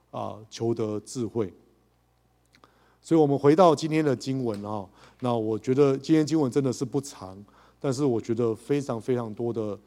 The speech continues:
深入的内容。诗篇九十篇十二节哈，带给我们一个惊人而且简单的真理，就是数算你的日子，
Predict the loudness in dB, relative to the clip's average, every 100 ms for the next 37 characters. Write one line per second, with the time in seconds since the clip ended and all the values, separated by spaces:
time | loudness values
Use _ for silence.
0 | _ -14 -4 -2 -2 -2 -4 -2 -2 -4
1 | -8 -12 -16 _ -20 -16 -6 0 4 4
2 | 2 -2 -2 -4 -8 -2 0 0 -4 -14
3 | -20 -18 -4 2 4 4 2 -4 -4 -6
4 | -10 _ 0 0 2 0 -2 -4 -4 -4
5 | -4 -2 -2 -6 -14 _ _ -10 -6 -2
6 | -4 -6 -10 -6 -4 0 0 0 -2 -4
7 | -4 -6 -10 -8 -8 -6 -8 -12 _ -14
8 | -8 -6 -4 0 0 0 -6 -14 -10 -6
9 | -6 -4 -6 -6 -16